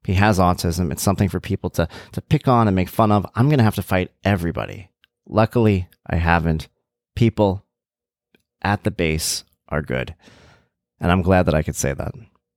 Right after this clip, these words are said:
It means a lot to me. People are good to my family, and I appreciate it. So that was the whole idea here. So if you read this, do yourself a favor. Try to find the positives in a blog like that.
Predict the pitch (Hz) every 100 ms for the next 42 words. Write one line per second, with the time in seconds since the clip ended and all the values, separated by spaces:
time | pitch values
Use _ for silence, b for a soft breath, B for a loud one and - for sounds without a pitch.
0 | _ _ _ _ _ - 90 90 92 98
1 | 104 - 92 87 85 - 101 - 90 80
2 | 92 85 - b _ - 73 80 135 123
3 | 104 92 85 b b b b 92 85 78
4 | 87 80 - - - 85 87 87 85 82
5 | 80 78 82 - 78 76 69 65 85 69
6 | - 127 165 175 196 156 139 - B B
7 | B B B _ 147 143 131 113 98 98
8 | 92 92 - 120 113 113 95 90 85 85
9 | 87 85 - 87 78 82 82 90 87 85
10 | 87 85 90 87